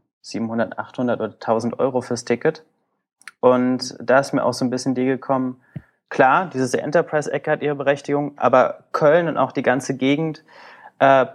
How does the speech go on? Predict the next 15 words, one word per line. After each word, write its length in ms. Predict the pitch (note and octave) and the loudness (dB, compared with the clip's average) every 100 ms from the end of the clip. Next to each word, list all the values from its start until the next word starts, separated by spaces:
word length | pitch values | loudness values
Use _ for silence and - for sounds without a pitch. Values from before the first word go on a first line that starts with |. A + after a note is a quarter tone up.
| - | -4
bräuchte 400 | C3 D3 - - | 2 2 2 0
eigentlich 420 | C#3 C#3+ C3+ - | 0 -2 -6 0
auch, 300 | C3+ C3+ - | 2 2 -2
nachdem 340 | B2+ - C3+ | -4 0 0
der 100 | B2+ | 2
Multimedia-Treff, 1120 | B2 C3 B2+ A#2+ B2 C#3+ D#3 - D#3 D#3+ - - - | 2 0 0 0 2 4 2 2 2 2 -2 -14 -2
den, 480 | C#3 C#3+ C#3 C3+ - _ - | 0 0 -2 -6 -12 _ -6
der 80 | C3 | -4
schon 160 | C#3 | 0
lange 240 | C3 C3+ C#3+ | 2 2 2
nicht 220 | C#3+ - | -4 -6
mehr 80 | C3+ | -6
stattgefunden 680 | - C#3 - C#3 C#3 C3 | -2 -4 -6 -8 -8 -6
hat, 260 | C3+ C#3+ - | -6 -6 -4
halt, 360 | B2+ B2 - | -4 -4 -6